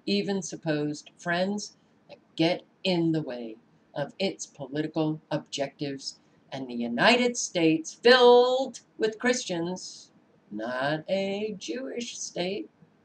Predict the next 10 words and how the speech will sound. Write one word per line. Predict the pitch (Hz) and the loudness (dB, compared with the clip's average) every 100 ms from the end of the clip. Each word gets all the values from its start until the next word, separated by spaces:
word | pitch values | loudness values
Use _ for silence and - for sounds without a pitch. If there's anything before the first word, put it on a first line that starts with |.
| _ _ _ _ _ _ _ _ _ _ _ _ _ | _ _ _ _ _ _ _ _ _ _ _ _ _
does | - 139 - | -4 -4 -4
the | - | -10
exact | 151 - 135 139 - | -12 -12 -10 -10 -10
same | 139 139 | -10 -10
thing. | - 101 92 - _ _ _ _ _ _ _ _ _ _ _ _ _ _ _ _ _ _ _ _ _ _ _ _ _ _ _ _ _ _ _ _ _ _ - | -12 -16 -16 -20 _ _ _ _ _ _ _ _ _ _ _ _ _ _ _ _ _ _ _ _ _ _ _ _ _ _ _ _ _ _ _ _ _ _ -6
Does | 160 156 | -4 -2
the | 165 151 | -2 -2
exact | 151 - - | -4 -12 -16
same | - - | -16 -16
thing. | - - 247 | -20 -18 -18